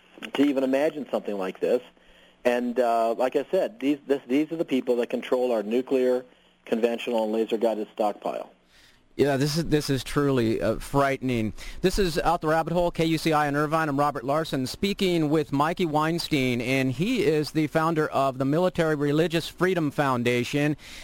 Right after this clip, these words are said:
Speaker 2: and they are doing some wonderful work, and he's explaining to us, uh, what it is that they're up against and how they are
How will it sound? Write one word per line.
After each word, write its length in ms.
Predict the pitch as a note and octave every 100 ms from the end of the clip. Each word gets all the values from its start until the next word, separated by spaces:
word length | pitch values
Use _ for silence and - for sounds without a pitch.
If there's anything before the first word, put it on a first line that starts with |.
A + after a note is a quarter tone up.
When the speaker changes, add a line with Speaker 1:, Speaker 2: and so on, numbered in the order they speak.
| - -
Speaker 2:
and 220 | C#3 C3+
they 60 |
are 80 | D3
doing 220 | D3 E3
some 180 | D3 D3+
wonderful 400 | D3+ D3+ C#3 C#3
work, 380 | C3+ D3 D#3 D#3+
and 120 | C3+
he's 340 | C3+ D3 C#3 B2
explaining 520 | B2 - D3 D#3 D3+
to 180 | C#3 C#3
us, 240 | C3+ -
uh, 100 | B2
what 220 | B2+ D3+
it 140 | D3+ B2
is 260 | D#3 E3
that 180 | - C3
they're 240 | C3+ C3+
up 160 | C#3+ -
against 480 | C#3+ B2 B2 C3 -
and 240 | B2 B2+
how 200 | B2+ C3
they 240 | B2+ B2+ B2
are 240 | B2 A2+